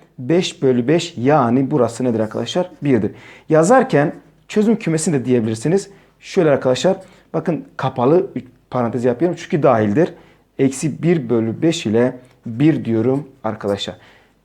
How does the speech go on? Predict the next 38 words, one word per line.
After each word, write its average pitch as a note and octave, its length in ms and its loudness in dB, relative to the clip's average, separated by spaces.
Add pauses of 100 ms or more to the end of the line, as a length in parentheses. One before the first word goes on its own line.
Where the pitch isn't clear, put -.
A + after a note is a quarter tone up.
(260)
Burada A3+ 200 2
yapmamız A3+ 280 4
gereken G3 260 4
şu. - 260 -4
Kosinüsü A#3 480 2
verdiği C#3+ 240 2
için F#3+ 220 -2 (120)
kosinüs G3 460 0 (340)
eksi D3+ 320 -2
bir E3 60 2
ile A#2+ 160 2
bir C3+ 80 0
arasındadır. F3+ 500 4 (540)
Üç A3+ 160 2
tane E3+ 160 2
olduğu D#3 120 2
için C3 320 -4
üçe D#3+ 160 -2
çarptım. F3+ 460 2 (340)
Daha F#3+ 200 4
sonra C#3+ 540 2 (760)
iki C3+ 200 -2
ile F#3+ 100 6
topladığı D3 300 2
için B2+ 140 -4
her C3+ 120 0
tarafı C#3 240 0
iki A#2+ 160 -2
ile D3+ 80 0
topladım. E3 440 -4
Eşitlik A2 400 -6
bozulmasın B2+ 480 -4
diye. E3 220 2 (420)
En G3+ 140 4
sonunda C#3+ 580 0 (200)
beşe C3 340 2
böldüm A2+ 220 0
arkadaşlar. A#2+ 560 -2